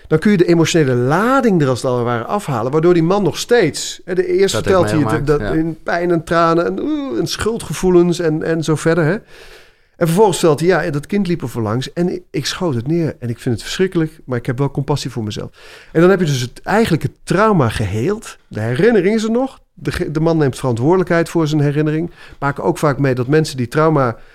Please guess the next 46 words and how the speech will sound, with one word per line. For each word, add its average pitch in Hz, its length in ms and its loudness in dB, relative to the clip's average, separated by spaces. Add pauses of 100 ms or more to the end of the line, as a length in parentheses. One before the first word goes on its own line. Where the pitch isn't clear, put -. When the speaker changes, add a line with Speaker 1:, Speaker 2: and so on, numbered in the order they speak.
(180)
Speaker 1:
helen, 143 340 4
die 147 80 -4
iets 160 120 -2
gedaan 151 480 4
hebben 117 320 2
bijvoorbeeld, 107 380 -4
wat 135 140 -6
ook 156 120 -4
traumatisch 120 540 0
is, 110 220 -4 (440)
die 147 300 2
trauma 160 360 4
helen, 127 300 2
die 143 160 0
vervolgens 139 560 0
hun 135 120 0
verantwoordelijkheid 127 580 2
gaan 123 120 0
nemen 117 260 2
richting 139 340 2
degene 120 340 0
waarbij 127 320 2
ze 139 120 0
het 117 120 0
gedaan 107 380 -2
hebben. 104 260 -2
Speaker 2:
Ja, 113 60 -8
Speaker 1:
En, 123 140 -2 (540)
Speaker 2:
ja, 160 80 -2
ja. 226 60 0
Speaker 1:
hè, 147 100 0
hun 135 200 2
excuses 131 400 0
gaan 127 160 0
aanbieden 120 360 2
of 127 120 0
dingen 139 180 4
gaan 143 140 2
vergoeden. 120 520 0
Of, 139 200 -2
hè, 165 140 -4
dat 156 160 -2
maken 143 260 0
we 120 60 -6
veel 160 160 2
mee. 143 240 0